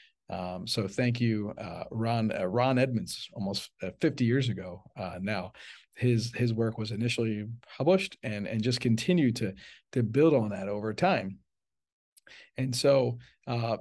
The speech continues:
that, that initial dissertation had five characteristics of effective schools,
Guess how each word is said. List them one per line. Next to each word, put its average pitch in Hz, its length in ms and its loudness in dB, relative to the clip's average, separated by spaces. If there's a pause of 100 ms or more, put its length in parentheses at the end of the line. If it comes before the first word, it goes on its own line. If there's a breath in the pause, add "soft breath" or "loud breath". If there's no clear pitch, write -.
that, 143 340 6
that 147 180 6
initial 143 320 0
dissertation 135 760 0
had 120 360 -2
five 139 420 2
characteristics 120 680 -2
of 104 120 -4
effective 98 440 -4
schools, 113 420 -4